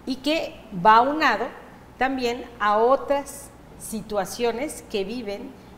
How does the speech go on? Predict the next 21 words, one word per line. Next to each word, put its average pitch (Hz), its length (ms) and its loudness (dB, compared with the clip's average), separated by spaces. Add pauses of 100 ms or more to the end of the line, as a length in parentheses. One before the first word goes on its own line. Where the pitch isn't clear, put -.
(120)
en 233 360 -2
las 185 320 -2
otras 220 580 -4
áreas, 220 500 2
¿verdad?, 190 340 2 (100)
de 185 140 -4
su 190 160 -10
propia 226 500 -4
persona, 226 540 -2 (460)
que 196 100 -2
puede 220 320 4
ser 247 260 -4
precisamente 220 680 -4
lo 196 80 -2
físico, 226 800 -4 (380)
que 196 100 -4
puede 202 300 -4
ser 202 540 0
en 175 180 -6
su 208 120 -4
alimentación, 185 1080 -2